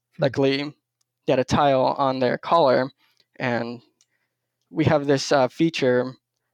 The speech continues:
Speaker 2: where even if you don't know where your tile is, the tile community is out there scanning for,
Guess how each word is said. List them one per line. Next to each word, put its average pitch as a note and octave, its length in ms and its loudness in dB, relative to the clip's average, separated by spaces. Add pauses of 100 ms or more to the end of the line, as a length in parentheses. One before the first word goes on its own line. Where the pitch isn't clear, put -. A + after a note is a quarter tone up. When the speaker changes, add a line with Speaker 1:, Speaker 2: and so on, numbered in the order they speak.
(280)
Speaker 2:
where B2+ 480 0 (540)
even E3 220 0
if F3 120 0
you E3 60 0
don't D3 160 2
know D3 120 2
where C3 380 4
your E3+ 180 -4
tile F3 340 0
is, F#3+ 420 -4 (580)
the - 160 -20
tile C#3+ 220 2
community C#3 600 -2 (420)
is D3 140 -2
out C#3+ 220 2
there C#3 240 4
scanning C3 600 -4
for, C3 540 -2